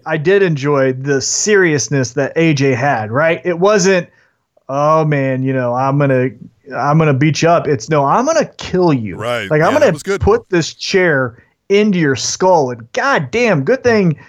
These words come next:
Speaker 1: Samoa Joe moved when he did, 'cause he did swing that fucking chair like a, like Barry Bonds for a seventy-third home run. You know what I mean? Like,
Speaker 2: Size nine
Speaker 1: goddamn.
Speaker 2: hat Barry Bonds.
Speaker 1: Yeah.
Speaker 2: Right.
Speaker 1: Yeah, that juice to the gills Barry Bonds.
Speaker 2: Right.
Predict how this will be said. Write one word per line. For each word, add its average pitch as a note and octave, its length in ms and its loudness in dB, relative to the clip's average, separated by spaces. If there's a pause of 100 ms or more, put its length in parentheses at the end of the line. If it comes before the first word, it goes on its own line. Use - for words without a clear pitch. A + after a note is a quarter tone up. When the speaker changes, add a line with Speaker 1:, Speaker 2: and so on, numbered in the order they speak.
(100)
Speaker 1:
Samoa F#3+ 340 0
Joe F3 280 2
moved F3+ 320 2
when E3 140 0
he C#3 80 0
did, E3 240 2
'cause B2+ 140 -2
he B3 100 -2
did G3+ 260 2
swing C#3 260 -2
that A#2+ 300 -6
fucking C#3+ 300 -4
chair C#3 520 0 (240)
like C#3+ 200 0
a, A#2 320 -2 (160)
like C3 260 -2
Barry F3+ 300 4
Bonds D#3 500 2
for D3+ 260 0
a C3+ 60 2
seventy-third D#3+ 640 2
home D3 260 2
run. C#3+ 300 0
You C3 80 -4
know E3 60 0
what F3 100 2
I F3+ 40 0
mean? G#3 300 0
Like, A2 260 -4
Speaker 2:
Size A#3+ 380 0
nine C#3 300 0
Speaker 1:
goddamn. G#3+ 80 -2
Speaker 2:
hat F#2+ 280 -2
Barry F2+ 280 -6
Bonds. D#2 420 -16 (480)
Speaker 1:
Yeah. D3+ 560 -2
Speaker 2:
Right. A#2+ 220 -6
Speaker 1:
Yeah, F3+ 180 4
that D3 260 2
juice - 300 -16
to F3+ 80 -10
the D3 100 -4
gills F3+ 400 2
Barry C#3+ 260 0
Bonds. A#2+ 380 -4
Speaker 2:
Right. A#2 200 -8